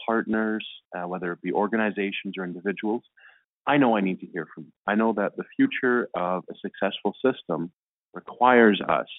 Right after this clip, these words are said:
to be hearing from the front line, uh, who understands the nature of the, the problems that they deal with and the delivery of these services. So there will be more engagements like this one, um, and I'm taking this as an important reminder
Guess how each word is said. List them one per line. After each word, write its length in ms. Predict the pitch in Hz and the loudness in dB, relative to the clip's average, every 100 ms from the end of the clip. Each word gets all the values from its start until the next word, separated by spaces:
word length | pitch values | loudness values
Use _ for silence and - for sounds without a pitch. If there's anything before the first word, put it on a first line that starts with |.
| - _ _ _ _ _ - | -20 _ _ _ _ _ 4
to 200 | 95 90 | 4 4
be 140 | 98 | -2
hearing 360 | - 113 107 104 | 0 2 2 0
from 140 | 107 | -2
the 80 | 92 - | -4 -4
front 200 | 95 - | -4 -2
line, 380 | 87 85 87 87 - | -2 -4 -6 -12 -12
uh, 120 | 87 80 | -12 -4
who 140 | 110 | 0
understands 680 | 101 104 101 92 87 87 90 _ | 2 0 0 -4 -4 -4 -8 _
the 80 | 95 | -4
nature 440 | 90 101 - 101 | 0 -2 -2 -2
of 100 | 92 | -4
the, 220 | 82 82 76 | -4 -6 -6
the 80 | 80 - | -14 -4
problems 360 | 104 95 98 | -2 -2 -6
that 100 | 90 - | -10 -14
they 60 | |
deal 200 | 80 98 | -4 -2
with 180 | 90 95 - | 0 -2 -4
and 140 | 85 | -8
the 60 | 78 | -4
delivery 320 | 123 127 110 95 | 2 2 2 0
of 80 | |
these 120 | 85 85 | -2 -10
services. 460 | 85 80 80 - - _ _ _ _ _ _ _ _ - | -10 -10 -12 -14 -16 _ _ _ _ _ _ _ _ 4
So 220 | 104 - - - - - | 4 4 -8 -16 -18 4
there 80 | 110 | 6
will 80 | 98 | 8
be 80 | 101 | 8
more 200 | 107 135 | 6 6
engagements 460 | 113 104 - 107 | 6 4 2 -2
like 160 | 104 95 | -4 -6
this 140 | 90 - | -8 -6
one, 220 | 80 107 _ _ _ | -4 -4 _ _ _
um, 280 | 92 90 90 - | -2 -2 -4 -4
and 240 | 95 92 | -2 -2
I'm 140 | 85 95 | -2 -2
taking 320 | 113 - 104 | -2 0 0
this 120 | 101 - | 0 -4
as 100 | 92 | -8
an 60 | 92 | -8
important 360 | 90 104 90 | -4 -4 -2
reminder 340 | 87 85 87 | -4 -4 -4